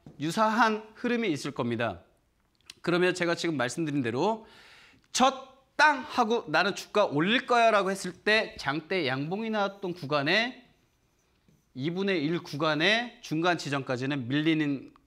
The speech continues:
흔적이 없습니다. 왜? 이만큼 올렸던 누군가의 세력들도 쉬어가는 구간은 있습니다. 이게 소위 얘기하는 자전거래죠. 누군가는 물량을 주고 누군가는 물량을 받고,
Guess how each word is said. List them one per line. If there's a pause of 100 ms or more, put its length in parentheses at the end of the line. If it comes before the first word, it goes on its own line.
(1200)
흔적이
없습니다.
왜? (380)
이만큼
올렸던 (200)
누군가의
세력들도 (440)
쉬어가는
구간은
있습니다. (280)
이게 (160)
소위
얘기하는
자전거래죠. (460)
누군가는
물량을
주고
누군가는
물량을
받고,